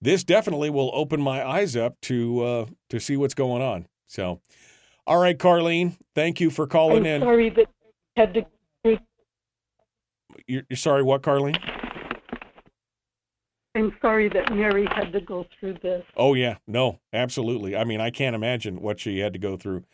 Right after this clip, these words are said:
Speaker 1: Uh, I, I, uh, maybe she just sees it as a test of faith. If so, good for her. Uh, I, for one, would be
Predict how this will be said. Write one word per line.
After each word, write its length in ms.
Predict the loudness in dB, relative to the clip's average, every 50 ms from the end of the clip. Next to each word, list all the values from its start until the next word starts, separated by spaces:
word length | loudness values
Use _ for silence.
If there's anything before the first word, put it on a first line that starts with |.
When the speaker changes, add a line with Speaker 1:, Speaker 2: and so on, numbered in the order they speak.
| _ _ -20 -20 -20 _ _ _ -2
Speaker 1:
Uh, 240 | 0 0 0 0 -2
I, 220 | -4 -4 -4 -2 -2
I, 400 | -2 -2 -2 0 -2 -2 -2 -4 -8 -12 _ _ -6
uh, 180 | -4 -2 -2 -2
maybe 440 | -2 -4 -2 -2 -2 -2 -2 -4 -6
she 220 | -8 -6 -6 -6 -4
just 200 | -4 -6 -6 -4
sees 240 | -4 -4 -4 -4 -4
it 100 | -4 -4
as 100 | -4 -6
a 60 | -8
test 300 | -6 -4 -4 -4 -4 -8
of 60 | -10
faith. 300 | -6 -4 -4 -4 -4 -4
If 180 | -4 -4 -4 -4
so, 380 | -2 -2 0 0 0 -2 -4 -6 _ _ _ _ _ _ _ _ _ _ _ -4
good 180 | -2 -2 -2 -2
for 180 | -2 -2 0
her. 300 | 0 0 -2 -2 -4 -8 _ _ -6
Uh, 300 | -2 0 0 0 0 0 -2
I, 220 | 0 0 0 0 0
for 180 | -2 -4 -4
one, 440 | -2 0 0 0 0 -2 -4 -8 -10 _ -4
would 200 | -2 -2 -2 -2
be 440 | -4 -4 -2 -2 -4 -4 -6 -8